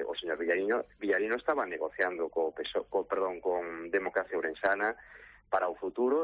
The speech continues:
e que no presente lle iba a facilitar cousas á Democracia Ourensana, e unha delas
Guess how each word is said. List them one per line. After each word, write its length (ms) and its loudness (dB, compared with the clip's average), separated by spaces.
e 80 -6
que 160 -4
no 80 -2
presente 800 0
lle 160 -2
iba 160 2
a 0 -
facilitar 480 -2
cousas 400 -2
á 80 4
Democracia 480 0
Ourensana, 320 2
e 80 0
unha 160 4
delas 240 2